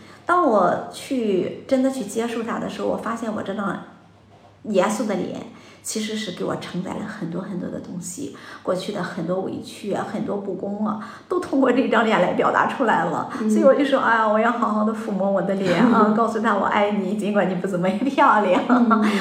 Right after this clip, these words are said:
Speaker 2: 嗯。
Speaker 1: <laughs> 啊，就这样。然后我觉得我也可以接受我的愤怒，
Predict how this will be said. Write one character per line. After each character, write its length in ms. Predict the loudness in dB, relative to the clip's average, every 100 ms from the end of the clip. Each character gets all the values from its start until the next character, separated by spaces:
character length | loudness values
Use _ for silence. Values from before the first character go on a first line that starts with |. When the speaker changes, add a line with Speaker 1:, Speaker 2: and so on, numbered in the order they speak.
| 0
Speaker 2:
嗯。 60 | 2
Speaker 1:
<laughs> 0 |
啊， 160 | 2
就 140 | 2 0
这 80 |
样。 80 | 2
然 140 | 2 2
后 120 | 0
我 80 | 0
觉 160 | 0
得 160 | 0 0
我 140 | -2
也 80 | -4
可 160 | -6 -8
以 40 |
接 200 | -6 -6
受 120 | -4
我 100 | -4
的 80 | -4
愤 320 | -6 -6 -6
怒， 160 | -4